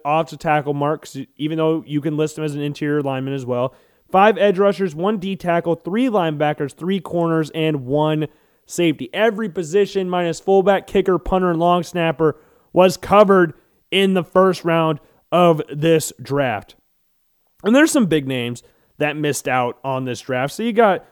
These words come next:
let's look at the, the Buccaneers list and who I have for other picks, like Joseph Ossai from Texas, Jason Oweh from Penn State, Carlos Basham from Wake Forest, Davion Nixon from Iowa,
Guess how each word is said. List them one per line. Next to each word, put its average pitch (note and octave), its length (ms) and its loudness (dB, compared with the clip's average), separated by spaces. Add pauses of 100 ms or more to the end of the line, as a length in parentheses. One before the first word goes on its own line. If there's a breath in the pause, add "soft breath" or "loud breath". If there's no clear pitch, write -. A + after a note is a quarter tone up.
(100)
let's F#3 240 -4
look E3+ 200 -2
at E3 80 -6
the, C3+ 280 -2 (340)
the C#3+ 380 -6
Buccaneers C#3+ 600 -6
list B2+ 260 -6
and C3 100 -8
who C#3 100 -4
I B2+ 80 -2
have B2 160 -6
for B2+ 100 -4
other B2 180 -6
picks, A#2 220 -10
like A2 120 -12
Joseph A#2+ 260 -10
Ossai F3+ 380 2
from D#3+ 120 -8
Texas, G3+ 440 -2 (420 soft breath)
Jason E3 320 -4
Oweh G3 460 4
from C3+ 160 -10
Penn E3 200 -4
State, G3 400 -4
Carlos D#3 320 0
Basham F#3 420 0
from E3+ 120 -4
Wake D#3 200 -2
Forest, F#3 380 0
Davion D#3 400 -2
Nixon E3+ 380 -4
from C#3 140 -8
Iowa, F#3 480 4